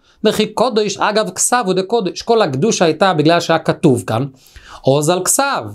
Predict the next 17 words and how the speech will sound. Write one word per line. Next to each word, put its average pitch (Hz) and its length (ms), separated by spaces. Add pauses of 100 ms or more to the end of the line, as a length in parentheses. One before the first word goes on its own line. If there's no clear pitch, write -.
(260)
הלך 151 320
הכתב, 226 460
עוז 254 240
על 156 100
קדושו, 185 260 (120)
הלכה 170 300
הקדושה. 139 400 (680)
כי 165 80
יקום 160 240
מבו 220 260
אלי, 160 760 (280)
של 170 300
מעלו 226 640
ושל 214 260
מטו. 214 440 (320)
הקלף 175 400
החלק, 180 520